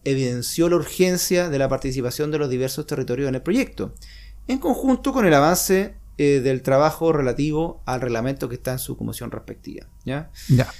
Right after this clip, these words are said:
Speaker 1: Eh, no hubo mucha claridad respecto a cuándo partir con estas semanas territoriales,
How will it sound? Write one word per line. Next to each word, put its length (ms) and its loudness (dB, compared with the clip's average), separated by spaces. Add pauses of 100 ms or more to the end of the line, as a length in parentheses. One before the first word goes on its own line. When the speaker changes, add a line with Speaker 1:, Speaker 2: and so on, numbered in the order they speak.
(260)
Speaker 1:
Eh, 260 -2
no 160 4
hubo 140 8
mucha 320 4
claridad 320 4
respecto 480 0
a 300 -8
cuándo 340 4
partir 380 0
con 160 0
estas 220 -6
semanas 360 -4
territoriales, 540 -8